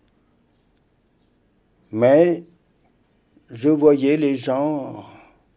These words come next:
pas aussi, euh, réduits à la squelette.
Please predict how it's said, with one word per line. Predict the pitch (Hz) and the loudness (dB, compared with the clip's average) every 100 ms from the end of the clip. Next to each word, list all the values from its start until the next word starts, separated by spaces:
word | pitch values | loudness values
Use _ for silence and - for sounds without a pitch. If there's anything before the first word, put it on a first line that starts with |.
| _ _ _ _ _ _ _ _ _ _ | _ _ _ _ _ _ _ _ _ _
pas | 147 151 139 120 | -8 -6 -8 -8
aussi, | 135 117 - 139 135 127 120 | -8 -6 -6 -6 -6 -6 -8
euh, | 92 87 90 101 - - _ _ _ _ _ _ _ _ _ _ _ _ _ _ _ _ _ _ | -8 -10 -16 -20 -20 -20 _ _ _ _ _ _ _ _ _ _ _ _ _ _ _ _ _ _
réduits | 82 101 127 131 123 135 135 | -14 -6 -4 -4 -4 -4 -4
à | - 107 | -8 -12
la | 110 | -12
squelette. | - - 123 123 117 - | -14 -12 -12 -10 -14 -20